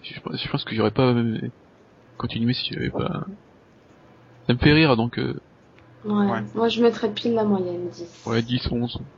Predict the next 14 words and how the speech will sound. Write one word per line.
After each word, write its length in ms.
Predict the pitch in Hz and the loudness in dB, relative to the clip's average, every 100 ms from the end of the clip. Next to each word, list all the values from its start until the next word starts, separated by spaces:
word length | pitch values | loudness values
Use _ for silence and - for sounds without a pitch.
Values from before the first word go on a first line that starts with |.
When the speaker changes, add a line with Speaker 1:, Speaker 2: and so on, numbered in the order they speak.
| - _ - - | -20 _ -18 -10
Speaker 1:
Bah, 240 | 139 147 | -6 -4
bah, 180 | 151 117 | 0 -2
bah, 140 | - | 0
en 20 | |
tout 80 | 107 | 0
cas, 80 | - | 0
pas 100 | - | -2
plus, 280 | - 127 - | -2 -2 -2
quoi, 140 | - - | -6 -6
hein. 200 | - 120 - | -8 -12 -14
Faut 80 | |
pas 100 | - | -8
déconner. 280 | 104 117 113 | -4 -2 -2
Speaker 2:
Mm. 180 | 196 196 | -2 -4